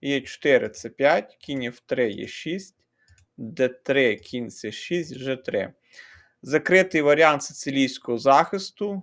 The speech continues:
Фішер грав так дуже рідко. Ж шість, слон Ж два, слон Ж сім, рокіровка, кінь вже Є сім, тура Є один, Д шість, С три.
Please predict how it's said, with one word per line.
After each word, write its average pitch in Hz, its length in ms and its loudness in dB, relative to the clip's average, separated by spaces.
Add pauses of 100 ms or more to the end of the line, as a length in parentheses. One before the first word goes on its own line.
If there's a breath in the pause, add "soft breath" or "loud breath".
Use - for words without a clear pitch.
(160)
Фішер 151 500 -2
грав 135 400 4
так 123 220 -4
дуже 107 400 -8
рідко. - 400 -18 (1040)
Ж 123 220 -4
шість, - 480 -4
слон 120 240 -4
Ж 113 160 -8
два, 151 440 4
слон 127 420 -4
Ж 117 120 -8
сім, 120 400 -6
рокіровка, 127 880 -2 (400)
кінь 131 240 -6
вже 131 300 8
Є 113 160 0
сім, 113 600 -6 (160)
тура 117 320 4
Є 101 220 -2
один, 135 580 -4 (360)
Д 120 240 -2
шість, - 580 -6
С 104 200 -8
три. 170 440 -2